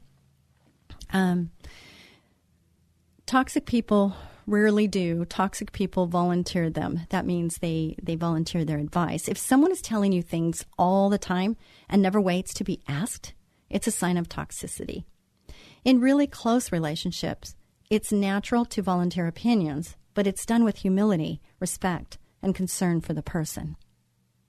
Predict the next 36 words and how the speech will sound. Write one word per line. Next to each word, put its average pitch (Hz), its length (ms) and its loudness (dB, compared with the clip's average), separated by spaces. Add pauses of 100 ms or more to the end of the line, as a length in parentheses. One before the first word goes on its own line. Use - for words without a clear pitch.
(920)
My 214 140 4
little 220 180 4
sister, 208 360 -2
I 180 140 2
asked 180 280 0
her, 180 100 0
I 165 140 2
said, 165 400 0
I 175 120 0
had 170 180 0
a - 20 0
show 175 280 0
and 170 100 2
I - 20 2
was 165 100 -2
talking 175 220 0
about 170 160 0
blind 165 300 2
spots. 156 400 -4
And 185 80 4
I 175 60 2
said, 175 360 0 (400)
I 233 40 0
said, 240 160 2
"Darcy," 254 420 4
I 247 100 4
said, 240 360 -2
um, 202 420 0
"I 214 80 4
want 247 200 2
you 294 60 4
to 285 80 4
think 233 260 0
about 180 300 0
this." - 420 -6 (220)
<laughs> - 120 2